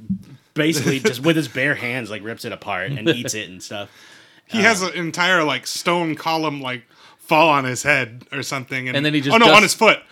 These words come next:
Speaker 2: Yeah, on his foot. <laughs>
Speaker 3: I love how every time you think he's down and out, he just gets up and he literally just brushes off his jacket
Speaker 1: Yeah.
Speaker 3: and keeps walking.
Speaker 1: Yeah.
Speaker 3: <laughs>
Speaker 1: So he has that fight. He has a fight on a train where Bond,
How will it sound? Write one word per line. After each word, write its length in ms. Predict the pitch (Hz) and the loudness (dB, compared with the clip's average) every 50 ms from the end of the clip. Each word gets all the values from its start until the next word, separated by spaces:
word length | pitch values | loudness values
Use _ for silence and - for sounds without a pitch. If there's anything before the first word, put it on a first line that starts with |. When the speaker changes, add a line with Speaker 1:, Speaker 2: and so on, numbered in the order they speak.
| - - - - 120 | -20 -20 -20 -20 -6
Speaker 2:
Yeah, 160 | - 175 151 147 | 0 2 2 2
on 80 | 147 | 2
his 140 | 139 135 - | 0 -4 -8
foot. 300 | - - 170 202 175 - | -4 0 0 0 0 -2
<laughs> 800 | 160 135 127 123 117 107 180 202 196 185 - - - - - - | -4 -6 -6 -6 0 2 4 4 4 2 -2 -8 -8 -10 -8 0
Speaker 3:
I 100 | - 170 | 2 4
love 220 | 175 185 196 214 202 | 4 4 4 2 2
how 380 | 220 220 196 170 156 139 143 - | 2 2 2 2 0 -2 -4 -6
every 280 | 143 139 147 160 170 165 | -4 -2 0 0 0 -2
time 260 | - 170 151 147 143 | 0 -2 -2 -2 -2
you 80 | 135 127 | -4 -4
think 260 | - 143 139 131 123 | -4 -4 -6 -6 -6
he's 220 | - 131 117 101 | -8 -10 -10 -10
down 300 | 90 - 123 120 123 120 | -6 -4 -2 -2 -2 -4
and 80 | 113 110 | -4 -2
out, 260 | 110 113 113 113 - | -2 -2 -2 -4 -4
he 140 | 113 123 131 | -8 -10 -6
just 200 | 127 127 120 - | -6 -8 -8 -4
gets 220 | 131 143 139 - | -6 -4 -2 -2
up 160 | 151 147 139 | -2 -4 -4
and 100 | - 131 | -6 -8
he 100 | 123 117 | -8 -8
literally 380 | 113 120 135 135 147 147 143 135 | -6 -6 -6 -4 -4 -4 -4 -4
just 240 | 123 123 107 101 - | -6 -8 -12 -10 -8
brushes 360 | 123 123 123 - - 135 131 | -6 -6 -6 -6 -8 -8 -6
off 180 | 127 127 123 - | -4 -6 -4 -6
his 140 | 123 107 | -8 -10
jacket 340 | 95 - 120 117 120 123 123 | -6 -6 -4 -4 -4 -2 -2
Speaker 1:
Yeah. 280 | 127 139 135 120 113 - - - - - _ - | 0 0 0 0 -2 -4 -8 -20 -20 -20 _ -6
Speaker 3:
and 260 | 139 135 127 120 107 | -6 -4 -4 -6 -6
keeps 220 | - 139 139 131 | -4 -4 -4 -2
walking. 360 | - 120 107 104 - 104 101 _ _ _ | -2 -2 -2 -2 -4 -10 -14 _ _ _
Speaker 1:
Yeah. 320 | - 117 123 110 110 202 196 | -12 -8 -6 -2 0 0 0
Speaker 3:
<laughs> 180 | - 185 190 | 4 4 2
Speaker 1:
So 120 | - 139 135 | 4 6 4
he 80 | 135 139 | 4 4
has 180 | 139 139 113 | 4 2 0
that 200 | 120 123 120 113 | -2 -4 -4 -2
fight. 100 | - 139 | -2 -2
He 40 | 127 131 | -2 -2
has 120 | 127 120 | -2 -4
a 40 | 127 | -4
fight 220 | - 139 135 131 | -2 -2 -2 -2
on 60 | 127 | -2
a 100 | 127 117 | -4 -6
train 480 | 107 - - 117 107 113 123 139 151 151 _ _ _ | -8 -8 -8 -6 -6 -6 -6 -6 -8 -12 _ _ _
where 280 | 117 120 117 113 113 110 | -8 -6 -4 -4 -4 -4
Bond, 520 | 101 117 110 113 113 113 113 113 113 107 | -4 -4 -4 -4 -4 -6 -6 -8 -10 -12